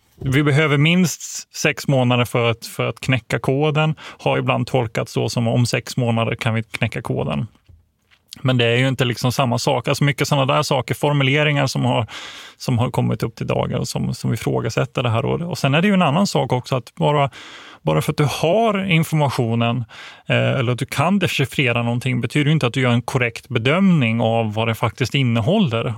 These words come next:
Alltså, det är ju en sak att ha liksom intelligence, men att ha finished intelligence är någonting annat. Man har en slags tolkning av materialet också. Och det där, och det där är ju en annan, eh, en helt annan sak, va? Så att,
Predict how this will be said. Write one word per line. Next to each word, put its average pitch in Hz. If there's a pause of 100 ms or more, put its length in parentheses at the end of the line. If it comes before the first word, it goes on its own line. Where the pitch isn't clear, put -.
Alltså, 135
det 139
är 143
ju 139
en 151
sak 143
att 135
ha 135
liksom 120
intelligence, 127
men 120
att 123
ha 139
finished -
intelligence 120
är 123
någonting 113
annat. 139
Man 131
har 123
en -
slags -
tolkning 135
av 117
materialet 135
också. 135
Och 123
det 139
där, 160 (300)
och -
det 123
där 165
är 190
ju 165
en 123
annan, 127 (120)
eh, 135
en 131
helt 123
annan 127
sak, 175
va? 131
Så 147
att, -